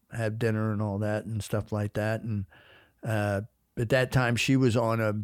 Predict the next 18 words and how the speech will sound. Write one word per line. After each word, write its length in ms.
a 60
thing 260
of 140
getting 260
divorced 560
also, 460
you 160
know. 260
She 160
was 160
getting 220
divorced. 600
And, 240
uh, 220
before 440
Gloria 460
passed 420
away, 600